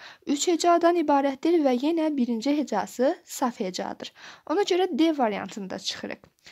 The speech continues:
Y variantında acı dil sözünə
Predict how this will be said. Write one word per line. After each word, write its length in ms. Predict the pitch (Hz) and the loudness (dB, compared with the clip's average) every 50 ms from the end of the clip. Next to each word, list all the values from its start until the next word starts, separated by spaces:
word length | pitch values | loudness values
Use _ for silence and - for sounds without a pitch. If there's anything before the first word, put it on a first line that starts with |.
| - - - - - - - - | -20 -20 -20 -20 -20 -20 -12 -4
Y 240 | 294 311 339 392 392 | 0 0 2 2 4
variantında 760 | 392 381 370 339 302 269 269 254 262 226 208 202 196 202 254 311 302 _ _ _ _ _ _ _ _ _ _ _ _ _ _ _ - - _ - | 4 4 4 4 2 2 0 -2 -4 -6 -4 -4 -2 -2 -2 -4 -6 _ _ _ _ _ _ _ _ _ _ _ _ _ _ _ -20 -6 _ 6
acı 360 | 254 269 277 247 - 285 269 | 6 6 6 6 4 4 6
dil 160 | 302 330 320 | 6 6 6
sözünə 560 | 277 - - 233 208 208 214 208 202 185 - | 4 0 0 0 0 0 -2 -2 -2 -2 -2